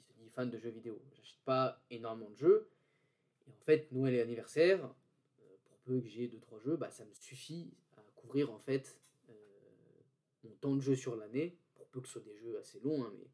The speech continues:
regardez, Red Dead Redemption deux, finalement, euh, voilà, ça, ça, ça prend pas mal de temps. Donc ça me permet, en fait, de couvrir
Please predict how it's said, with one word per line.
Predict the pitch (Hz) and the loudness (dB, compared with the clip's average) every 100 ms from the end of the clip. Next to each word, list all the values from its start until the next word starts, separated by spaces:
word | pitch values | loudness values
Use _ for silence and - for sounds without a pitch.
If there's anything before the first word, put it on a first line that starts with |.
| _ _ _ | _ _ _
regardez, | 113 110 110 | -16 -14 -10
Red | 95 117 120 | -6 -6 -8
Dead | 117 | -12
Redemption | 107 101 104 - 117 | -16 -20 -20 -20 -2
deux, | 143 | -2
finalement, | 135 113 107 127 139 120 | -2 -8 -8 -2 -2 -2
euh, | 104 110 113 | -6 -14 -18
voilà, | 113 104 | -20 -20
ça, | _ _ | _ _
ça, | _ _ _ | _ _ _
ça | _ _ | _ _
prend | 101 | -20
pas | 104 | -16
mal | 117 110 | -14 -12
de | |
temps. | 113 147 170 _ _ _ _ _ _ _ | -6 -6 -6 _ _ _ _ _ _ _
Donc | 120 | -10
ça | - | -8
me | 120 | -2
permet, | 135 131 160 | 0 4 4
en | 135 | 4
fait, | 143 143 - _ _ _ _ | 2 0 -6 _ _ _ _
de | 127 113 | -16 -14
couvrir | 110 127 127 135 165 160 | -12 -8 0 4 4 2